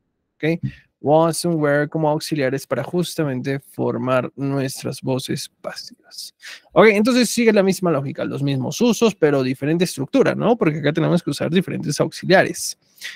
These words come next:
Bien, entonces, ¿acá qué podremos estar viendo? En la forma activa. The company repaired the la-, the road last week, ¿no? La compañía reparó la carretera la semana pasada, ¿no? Y la forma pasiva sería, "The road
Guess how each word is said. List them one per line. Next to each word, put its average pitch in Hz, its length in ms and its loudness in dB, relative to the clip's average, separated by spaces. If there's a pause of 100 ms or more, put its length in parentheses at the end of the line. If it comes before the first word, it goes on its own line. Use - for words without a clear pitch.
(180)
Bien, 165 180 6
entonces, 147 400 2
¿acá 175 200 4
qué 190 80 6
podremos 196 400 4
estar 175 240 2
viendo? 147 320 -2 (340)
En 139 180 -2
la 123 60 -2
forma 151 260 0
activa. 151 380 -2 (420)
The 143 160 2
company 202 600 2
repaired 151 800 2 (340)
the 131 100 -2
la-, 135 460 0
the 147 100 2
road 160 440 6 (480)
last 143 400 -4
week, - 360 -6 (220)
¿no? 214 300 0
La 160 100 2
compañía 151 400 2
reparó 165 640 4
la 139 200 0
carretera 165 920 2
la 131 220 -4
semana 156 280 -4
pasada, 139 420 -6
¿no? 196 320 -4 (500)
Y 151 80 0
la 151 80 4
forma 202 240 2
pasiva 160 420 2
sería, 143 300 -2
"The 151 200 2
road 139 580 4